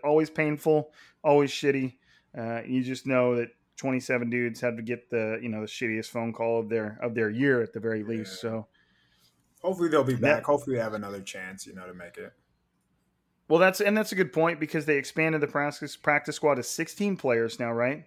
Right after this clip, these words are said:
Speaker 2: Mm-hmm.
Speaker 1: Um, so I, that, and it used to be ten. So that's a huge deal. And for anybody feeling bad about somebody making the practice squad, don't. They still make great money.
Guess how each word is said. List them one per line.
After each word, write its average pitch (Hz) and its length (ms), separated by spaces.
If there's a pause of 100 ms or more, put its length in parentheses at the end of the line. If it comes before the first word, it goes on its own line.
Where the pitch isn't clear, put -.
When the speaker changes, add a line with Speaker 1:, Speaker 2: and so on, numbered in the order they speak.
(240)
Speaker 2:
Mm-hmm. 123 440
Speaker 1:
Um, 113 520 (140)
so 135 440
I, 123 280
that, 143 260 (140)
and 135 280
it 139 40
used 160 260
to 180 60
be 160 120
ten. 110 400
So 113 380
that's 180 240
a 156 60
huge 135 440
deal. 107 300
And 127 300 (320)
for 156 120
anybody 185 360
feeling 165 440
bad 139 260
about 135 220
somebody 143 320
making 135 300
the 120 60
practice 135 420
squad, 143 420
don't. 120 380
They 127 100
still 147 240
make 139 240 (160)
great 131 460
money. 113 380